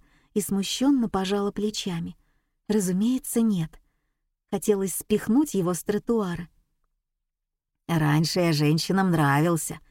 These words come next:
пока работал". Я видела напряжение на её лице. Клэр хотела отступить, но боялась обидеть.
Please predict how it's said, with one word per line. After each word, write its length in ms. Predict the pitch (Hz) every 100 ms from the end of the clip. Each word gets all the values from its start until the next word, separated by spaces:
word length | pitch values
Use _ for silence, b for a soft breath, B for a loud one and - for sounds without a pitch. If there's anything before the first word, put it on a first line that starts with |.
| _ _ -
пока 320 | 170 170 156
работал". 640 | 185 180 170 127 - 110 - _ _ _ _ _ _ _ _ -
Я 200 | 185 180
видела 380 | 185 202 185 175
напряжение 800 | 175 - 180 170 208 226 190 170
на 100 | 175
её 400 | 170 175 170 185
лице. 500 | 190 196 - 175 170 _ _ _ _ -
Клэр 320 | 214 220 214
хотела 500 | - 202 - 214 202
отступить, 600 | - - 226 - 262 -
но 200 | 190 185
боялась 600 | 170 190 196 208 190 -
обидеть. 600 | 185 165 175 165 165 -